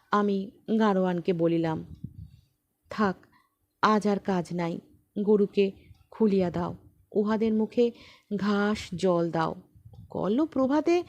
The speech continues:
তখন আবার যাওয়া যাইবে, অদ্য রাত্রে এইখানেই বিশ্রাম করি।" তাহার পর আরও সাত বৎসর কাটিয়াছে, কিন্তু আর কখনো কোনরূপ ভয় পাই নাই। সে রামকবচটি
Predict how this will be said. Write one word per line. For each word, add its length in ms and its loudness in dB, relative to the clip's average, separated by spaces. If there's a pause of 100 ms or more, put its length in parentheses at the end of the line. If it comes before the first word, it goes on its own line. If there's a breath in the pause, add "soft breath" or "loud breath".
(440 loud breath)
তখন 320 2
আবার 280 0
যাওয়া 300 0
যাইবে, 480 -4 (600)
অদ্য 360 0
রাত্রে 520 2 (420 loud breath)
এইখানেই 520 2
বিশ্রাম 460 -2
করি।" 340 -4 (1400)
তাহার 240 4
পর 300 0 (260)
আরও 340 0 (260 soft breath)
সাত 540 -2
বৎসর 560 0
কাটিয়াছে, 720 -6 (400)
কিন্তু 340 4 (500 loud breath)
আর 200 2 (100)
কখনো 500 2
কোনরূপ 560 2 (220)
ভয় 300 2
পাই 220 0
নাই। 280 -4 (600)
সে 220 2
রামকবচটি 880 0